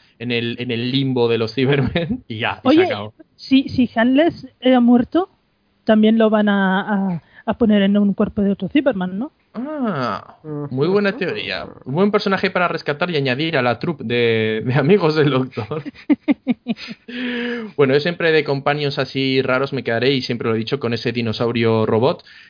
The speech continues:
Speaker 1: que tuvo de acompañante en los cómics, que algún día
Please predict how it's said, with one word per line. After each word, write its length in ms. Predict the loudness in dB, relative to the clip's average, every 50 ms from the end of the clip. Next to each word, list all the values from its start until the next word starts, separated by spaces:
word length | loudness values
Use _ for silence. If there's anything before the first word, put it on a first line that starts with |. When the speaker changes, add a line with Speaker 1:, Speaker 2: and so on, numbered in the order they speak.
| _
Speaker 1:
que 440 | 0 2 2 4 4 4 4 2 2 2
tuvo 160 | 0 2 2
de 100 | 2 0
acompañante 800 | 0 -2 -6 -4 -4 -2 -2 -2 -2 0 0 0 2 2 0 0
en 60 | -2
los 160 | -2 -2 -4
cómics, 380 | -4 -10 -10 -10 -14 -18 -18 -6
que 80 | -2 0
algún 220 | 0 0 0 0
día 560 | 0 0 2 2 2 0 0 0 -2 -4 -6